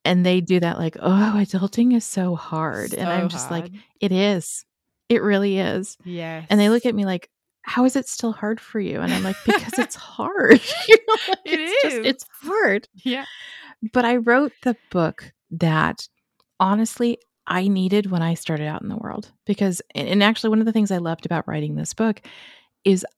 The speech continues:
Speaker 1: I got to be more me than I'd ever been in any of the other books I've written.
Speaker 2: So
Speaker 1: I,
Speaker 2: good.
Speaker 1: you know, this is the fifth book I've written, and I got to, you know, use a little bit of my humor and a little bit of my, my story. And the whole introduction is just telling about how I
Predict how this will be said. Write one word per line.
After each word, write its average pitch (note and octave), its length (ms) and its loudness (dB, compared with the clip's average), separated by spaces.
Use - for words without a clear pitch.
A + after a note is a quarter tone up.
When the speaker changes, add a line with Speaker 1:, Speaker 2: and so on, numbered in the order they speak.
Speaker 1:
I G3 180 -8
got G3+ 280 0
to G3+ 80 0
be F3+ 180 -2
more E3 280 0
me D#3 420 -2
than F#3 160 -4
I'd D#3+ 140 -2
ever E3 200 -2
been D#3+ 180 -2
in D#3+ 140 -2
any D3+ 180 -4
of D3+ 60 -8
the D3 100 -6
other D3 140 -8
books - 280 -10
I've E3 180 -4
written. F#3+ 380 -2
Speaker 2:
So D3 300 -14
Speaker 1:
I, E3+ 120 -2
Speaker 2:
good. - 80 -6
Speaker 1:
you F3+ 60 0
know, F3 80 0
this F#3 140 -2
is F3+ 60 -6
the F3+ 100 -2
fifth - 320 -8
book E3 180 -4
I've D#3+ 220 -2
written, E3 460 -4
and F3+ 100 0
I F3 100 0
got F3+ 200 0
to, F3+ 240 -2
you F3+ 160 -2
know, D#3+ 80 0
use D#3 260 -4
a C3+ 40 -4
little - 160 -4
bit D#3 80 -2
of - 60 -8
my - 100 -2
humor A#3 560 2
and F#3 100 2
a E3 40 -2
little E3 180 0
bit D#3+ 160 0
of D3+ 80 -4
my, D3 360 -4
my F#3 140 2
story. G#3+ 760 -4
And G3+ 140 4
the G3+ 80 4
whole B3 500 -2
introduction G#3 580 2
is F3+ 140 0
just F3+ 160 -6
telling F#3 240 -2
about F3 180 -2
how F3+ 120 -2
I F3+ 120 2